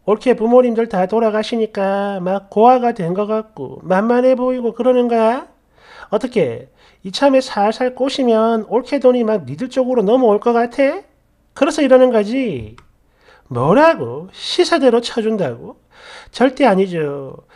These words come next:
시세대로 주고 싶지가 않으니까 지금 이렇게 간보고 있는 거잖아. 그리고 이런 네 속셈이 곧 니네 부모의 속셈이겠지? 누가 몰라? 돈이 없으면 양심이라도 있어야지. 정말 추하다 인간아.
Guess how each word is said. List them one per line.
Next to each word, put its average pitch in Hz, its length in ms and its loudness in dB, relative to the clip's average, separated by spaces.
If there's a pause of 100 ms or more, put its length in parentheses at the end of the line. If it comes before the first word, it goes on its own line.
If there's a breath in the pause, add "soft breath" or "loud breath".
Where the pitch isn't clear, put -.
(160 soft breath)
시세대로 233 840 0
주고 190 320 -2
싶지가 254 540 0
않으니까 240 440 0
지금 220 320 -2
이렇게 220 300 -4
간보고 208 440 2
있는 196 200 0
거잖아. 147 760 -2 (420 loud breath)
그리고 156 560 -4 (180)
이런 233 360 2
네 165 160 -8
속셈이 247 520 -4
곧 202 240 2
니네 170 260 2
부모의 240 400 0
속셈이겠지? 208 920 -4 (240)
누가 208 240 4
몰라? 165 400 -2 (720 loud breath)
돈이 294 300 4
없으면 294 420 0
양심이라도 285 680 2
있어야지. 180 960 -2
정말 269 440 2
추하다 254 500 2
인간아. 160 640 -6